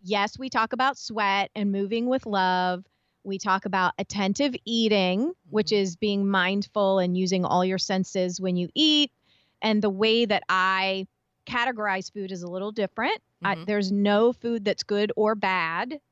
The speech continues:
Speaker 1: It just is. But I talk about food in terms of power food versus pleasure food.
Speaker 2: Mm-hmm.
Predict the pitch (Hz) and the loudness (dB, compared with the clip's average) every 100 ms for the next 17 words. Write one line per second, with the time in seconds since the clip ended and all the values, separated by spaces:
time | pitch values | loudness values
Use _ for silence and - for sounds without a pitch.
0 | _ 202 196 220 - 220 196 175 180 247 | _ -8 -4 -6 -4 0 0 0 -2 -6
1 | - - _ _ _ 220 202 196 208 214 | -10 -18 _ _ _ -2 0 0 -2 0
2 | 208 202 202 190 - 208 196 190 185 180 | -2 -2 -2 -2 -2 -4 -2 -2 -4 -4
3 | - - 196 190 180 - - 185 190 190 | -8 -6 -4 -4 -6 -8 -4 0 0 -2
4 | 185 196 185 165 180 175 170 - - 185 | -4 -6 -8 -6 -8 -6 -10 -10 -8 -2
5 | 180 175 175 170 - 131 - - 170 170 | -2 -2 -6 -8 -10 -12 -12 -16 -16 -14
6 | 151 175 | -12 -14